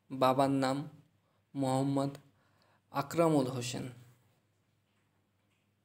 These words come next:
বোর্ড,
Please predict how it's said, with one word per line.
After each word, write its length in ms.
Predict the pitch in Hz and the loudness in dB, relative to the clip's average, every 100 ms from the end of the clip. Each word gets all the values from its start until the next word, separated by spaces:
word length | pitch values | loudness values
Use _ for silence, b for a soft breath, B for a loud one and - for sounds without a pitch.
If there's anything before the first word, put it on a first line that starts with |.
| _ _ _ _ b b b b b b b _ _ _ _ _ _ _ _ _ _ _ _ _ 156 | _ _ _ _ b b b b b b b _ _ _ _ _ _ _ _ _ _ _ _ _ -6
বোর্ড, 440 | 139 123 123 120 | -2 0 -2 -6